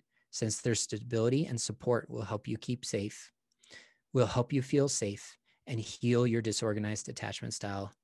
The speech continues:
long-term. If you feel like that's an unmanageable or untenable goal, I want to speak from my own experience. If I can heal a disorganized attachment style, you can too.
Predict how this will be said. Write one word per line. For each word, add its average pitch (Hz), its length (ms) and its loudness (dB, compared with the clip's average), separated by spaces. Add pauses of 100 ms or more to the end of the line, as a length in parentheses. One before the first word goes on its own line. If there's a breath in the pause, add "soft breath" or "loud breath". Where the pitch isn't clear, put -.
(160)
long-term. 104 640 -2 (1300 loud breath)
If - 280 -4
you 139 80 6
feel 147 200 6
like 135 160 6
that's 135 200 4
an 113 200 2
unmanageable 113 840 2 (220 loud breath)
or 117 240 4
untenable 117 1400 0
goal, 107 580 4 (680 soft breath)
I 123 120 4
want 139 200 6
to 143 40 4
speak 127 340 -2
from 117 300 0
my 107 180 0
own 107 160 -2
experience. - 680 -8 (380)
If - 220 -4
I 113 180 -2
can 143 160 0
heal 147 280 6
a 143 80 6
disorganized 139 640 2
attachment 135 460 0
style, 143 380 0 (380 soft breath)
you 120 160 -2
can 110 280 -4
too. - 260 -6